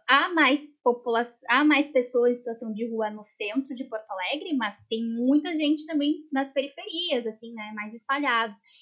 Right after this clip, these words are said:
E acabam não conseguindo acessar esses alimentos, né? E aí, vários projetos sociais correndo atrás pra tentar, ãh, a-, diminuir, né, essa sensação, diminuir a fome.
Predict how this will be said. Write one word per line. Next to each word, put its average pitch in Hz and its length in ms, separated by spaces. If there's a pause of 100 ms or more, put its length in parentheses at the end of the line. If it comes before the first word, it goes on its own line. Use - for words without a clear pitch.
(120)
E 247 100
acabam 254 380
não 277 120
conseguindo 285 540
acessar 294 460
esses 262 240
alimentos, 262 720 (100)
né? 180 120 (340)
E 254 60
aí, 247 300
vários 247 460
projetos 254 460
sociais 247 640 (280)
correndo 262 680
atrás 262 640
pra 247 140
tentar, 254 580 (440)
ãh, 254 500
a-, 262 180 (400)
diminuir, 320 640
né, 247 140
essa 240 200
sensação, 247 500
diminuir 269 360
a 330 100
fome. 226 540